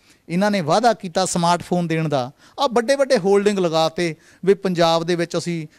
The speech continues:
ਜਿਹੜੇ ਸਮਾਰਟਫੋਨ ਆ, ਮੇਰੇ ਖਿਆਲ ਇਹਨਾਂ ਨੇ ਕੀਤੇ ਹੈਗੇ ਆ ਵੀ ਤਿੰਨ ਲੱਖ ਪਤਾ ਨਹੀਂ ਕਿੰਨੇ ਹਜ਼ਾਰ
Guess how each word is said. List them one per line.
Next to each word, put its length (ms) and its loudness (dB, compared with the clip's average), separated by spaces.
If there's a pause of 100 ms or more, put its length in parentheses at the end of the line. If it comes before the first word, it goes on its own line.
(100)
ਜਿਹੜੇ 200 0
ਸਮਾਰਟਫੋਨ 640 -2
ਆ, 160 0
ਮੇਰੇ 180 -4
ਖਿਆਲ 340 -2 (320)
ਇਹਨਾਂ 220 -6
ਨੇ 160 -10
ਕੀਤੇ 420 -6
ਹੈਗੇ 280 -4
ਆ 160 -2 (180)
ਵੀ 160 -4
ਤਿੰਨ 360 -4
ਲੱਖ 200 -4
ਪਤਾ 180 -6
ਨਹੀਂ 180 -10
ਕਿੰਨੇ 300 -6
ਹਜ਼ਾਰ 400 -4